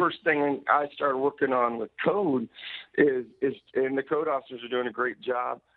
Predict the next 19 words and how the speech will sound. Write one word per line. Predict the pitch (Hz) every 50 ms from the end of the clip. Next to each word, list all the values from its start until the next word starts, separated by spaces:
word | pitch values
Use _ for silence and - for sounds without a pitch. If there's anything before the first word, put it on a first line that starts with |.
| _ _ _ _ _ -
Um, | - 131 127 120 120 113 - - - 151
I'm, | 156
like | 147 135 147 147 -
I | - 135
mentioned, | 135 135 147 143 - - 151 139 135 127 117 107
the | 123 123 120 - -
T | 165 151
P | 147 - 143
O | 139 139 139
meeting, | 143 143 139 139 143 139 143
everyone's | 147 160 139 143 131 127 120 107 104
worried | 107 113 117
about | 110 107 110 104 -
Gulf | - - 117 113 -
Beach | - 120 104 -
Highway. | - 107 110 110 107 113 110
They | 110 110 -
feel | - 120 110
it's | -